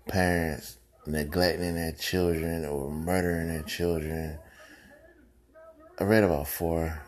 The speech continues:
which is, one is just too many, but four, you know, and it's not just white people. Um, people get it mistaken, like, just white people doing it, and it's,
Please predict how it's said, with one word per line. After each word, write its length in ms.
which 180
is, 160
one 280
is 180
just 180
too 160
many, 420
but 380
four, 440
you 200
know, 220
and 160
it's 120
not 240
just 160
white 300
people. 500
Um, 500
people 220
get 200
it 60
mistaken, 600
like, 140
just 200
white 300
people 280
doing 360
it, 200
and 260
it's, 280